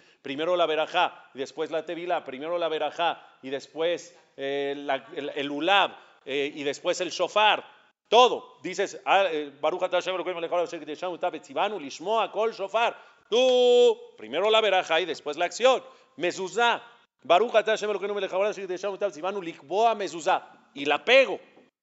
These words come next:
Primero la verajá y después la colocación. El Brit Milá, el Moel dice o no. Dice verajá el Moel del Brit Milá o no. Baruch atah Hashem, Olga, felicidades del Brit Milá, los extrañé mil. ¿El Moel dijo verajá el día del Brit o no?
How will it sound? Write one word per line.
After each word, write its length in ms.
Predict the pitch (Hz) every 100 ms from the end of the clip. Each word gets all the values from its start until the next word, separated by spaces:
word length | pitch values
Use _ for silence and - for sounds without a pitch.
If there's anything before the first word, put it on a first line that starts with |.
| _
Primero 400 | 135 143 190 226
la 120 | 226
verajá 380 | 202 185 180 190
y 40 |
después 560 | 175 151 - 165 190 190
la 160 | 185
colocación. 560 | 180 175 175 170 220 190 - _ _
El 140 | 151
Brit 260 | 165 220 220
Milá, 360 | 226 226 208 - - _ _
el 140 | 156
Moel 340 | 160 175 214 202
dice 300 | 160 - 165
o 80 |
no. 160 | 131 113 _ _ _ -
Dice 240 | 175 208
verajá 360 | 196 170 180 202
el 100 | 190
Moel 280 | 165 190 202
del 140 | 156
Brit 180 | 175 185
Milá 220 | 175 196
o 80 | 202
no. 160 | 143 - - _ _ _
Baruch 280 | 151 185 226
atah 260 | 214 214 214
Hashem, 420 | 190 208 214 202
Olga, 500 | 208 196 202 180 - _ _
felicidades 640 | - 147 143 160 185 196 151
del 140 | 151
Brit 180 | 160 170
Milá, 220 | 170 165
los 180 | 151 139
extrañé 500 | 127 - 131 147 156
mil. 240 | 139 110 _ _ _ _ _ _ _ _ _ _ _
¿El 160 | 147 165
Moel 340 | 170 185 214
dijo 280 | 202 190 202
verajá 320 | 175 147 165
el 100 | 196
día 160 | 175 175
del 140 | 147
Brit 260 | 147 202 160
o 60 |
no? 180 | 127 104